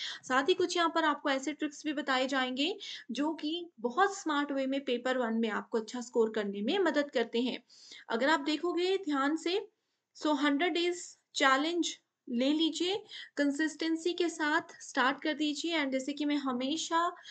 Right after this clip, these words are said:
हमेशा आप लोगों को से सिर्फ एक ही बात कहती हूँ कि पेपर वन हो या पेपर टू हो,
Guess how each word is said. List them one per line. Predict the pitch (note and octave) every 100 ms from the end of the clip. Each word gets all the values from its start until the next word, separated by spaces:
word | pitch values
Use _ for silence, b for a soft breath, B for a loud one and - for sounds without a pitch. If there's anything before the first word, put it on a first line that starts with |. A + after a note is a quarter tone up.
| B B
हमेशा | C#4+ C#4 D#4 D#4+ E4+
आप | C#4 C#4
लोगों | C#4+ C#4
को | C#4 C#4+
से | - D4
सिर्फ | D4 C#4 C#4
एक | C4 C4
ही |
बात | C#4 C4+ C4+
कहती | C4 A#3+ C4+
हूँ | C#4 C#4+
कि | C#4+ D4+ E4
पेपर | C4 A#3+ B3 C4+
वन | B3+ C4
हो | D4 D4
या | D4+
पेपर | C4+ A3+ A3+ C4
टू | C4 C4 C#4
हो, | D4 A#4+